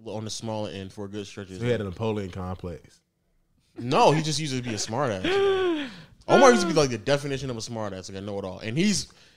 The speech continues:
Speaker 1: he was much worse than he is right now. Like, way, way, way, way worse.
Speaker 2: Omar's funny, man.
Speaker 1: And he used to get his ass beat routinely.
Speaker 2: <laughs> Routinely.
Speaker 1: Like, routinely.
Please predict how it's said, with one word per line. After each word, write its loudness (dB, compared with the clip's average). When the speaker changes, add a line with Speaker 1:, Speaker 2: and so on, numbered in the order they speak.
Speaker 1:
he 0
was 4
much 4
worse 2
than -4
he 0
is -4
right -2
now. -10
Like, -6
way, 4
way, 2
way, 0
way 2
worse. -2
Speaker 2:
Omar's -10
funny, -10
man. -8
Speaker 1:
And -6
he -2
used -4
to -6
get -8
his -16
ass -4
beat -18
routinely. -8
Speaker 2:
<laughs> -20
Routinely. -20
Speaker 1:
Like, -6
routinely. -4